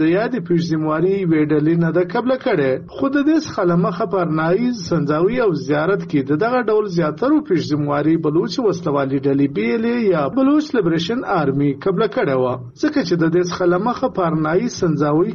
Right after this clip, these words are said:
کې په وار وار و پنجاب ته روان په کویله بار لاریانو باندې دغه ډول بریدونه سوي دي. خو تر ټولو غټ برید تیر کال د جون په دویمه نیټه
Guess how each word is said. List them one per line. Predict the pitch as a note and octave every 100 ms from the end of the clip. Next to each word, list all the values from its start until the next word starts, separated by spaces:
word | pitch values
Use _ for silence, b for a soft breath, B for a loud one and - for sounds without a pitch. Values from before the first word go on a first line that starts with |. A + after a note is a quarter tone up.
| -
کې | D#3+ -
په | D#3+ C#3+ D3+
وار | A3+ B3+ E3
وار | F3 G#3 E3 -
و | G#3 G#3+ A3+
پنجاب | A3 A#3+ C4 C4+
ته | B3+ G3+
روان | F3+ A3 A3+
په | F#3 E3+
کویله | E3+ F3+ G3+ F3
بار | G#3+ A3+ F#3+
لاریانو | D3+ D#3 G#3 F3 C#3+
باندې | C#3+ D3 D3+
دغه | A3+ A#3 E3
ډول | C#3 C3+ C3+
بریدونه | D3 D3 D3+ D3+
سوي | A#3+ F3+ C3+ C3+
دي. | B2+ C3+ - -
خو | A#3 A#3
تر | - C#4+
ټولو | D4+ C4+ G3+
غټ | F3 D3 F3+
برید | G#3+ - -
تیر | C4 D4 -
کال | D#3+ D3+
د | D3 F3
جون | F3 E3+
په | D3
دویمه | E3 G#3+ C#4 A3
نیټه | D#3+ F#3+ E3+